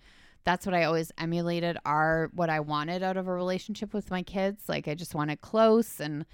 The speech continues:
fun, and I just, that show, I mean, the characters, you, there's not a character you would hate. They're all amazing and weird and lovely, and it's this great little town of just everyone who just takes care of one another, and it's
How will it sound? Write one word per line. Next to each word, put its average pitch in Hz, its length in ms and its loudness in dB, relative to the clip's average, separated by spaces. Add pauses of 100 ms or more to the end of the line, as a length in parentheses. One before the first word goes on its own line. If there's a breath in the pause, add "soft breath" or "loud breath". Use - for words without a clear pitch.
(280 soft breath)
fun, 208 600 2
and 151 360 -4 (140)
I 175 80 -2
just, 170 300 -8 (100)
that 180 180 -4
show, 180 540 2
I - 80 -8
mean, 180 180 -4
the 180 80 -6
characters, 196 600 -4
you, 185 180 -4
there's 190 260 -4
not 214 160 0
a 208 60 -6
character 190 400 -2
you 156 100 -4
would 151 100 -6
hate. 175 440 -4
They're 160 180 -2
all 175 320 0
amazing 160 520 -4
and 156 160 -8
weird 151 420 -4
and 147 220 -6
lovely, 143 560 -6 (420 loud breath)
and 165 140 -4
it's 160 140 -4
this - 260 -12 (100)
great 180 380 0
little 160 180 -2
town 165 420 -6
of 156 180 -8
just - 200 -12
everyone 175 400 -2
who 180 140 -2
just 180 180 -8
takes - 240 -8
care 254 220 0
of 240 40 -4
one 165 140 0
another, 151 380 -4
and 165 160 -6
it's - 240 -14